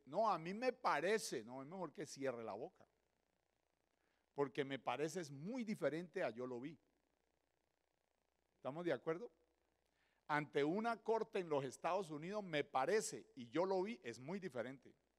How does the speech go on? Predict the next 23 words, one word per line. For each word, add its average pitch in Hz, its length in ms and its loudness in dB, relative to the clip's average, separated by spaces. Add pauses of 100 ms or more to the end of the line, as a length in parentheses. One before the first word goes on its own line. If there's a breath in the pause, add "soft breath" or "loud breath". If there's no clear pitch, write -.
(400 soft breath)
Y 165 140 0
"me 160 160 4
parece" 185 460 4
lo 160 140 2
puede 147 140 4
meter 123 280 -2
en 117 100 -6
líos 123 200 -4
a 107 40 -8
usted 156 300 -4 (100)
ante 123 260 -8
una 131 180 -6
corte 127 320 -4
de 117 40 -6
los 104 100 -8
Estados 110 280 -10
Unidos. 104 240 -20 (460)
"Me 139 160 0
parece", 180 500 0 (220)
lo 117 120 -8
mete 127 220 -6
en 127 100 -4
líos, 113 220 -6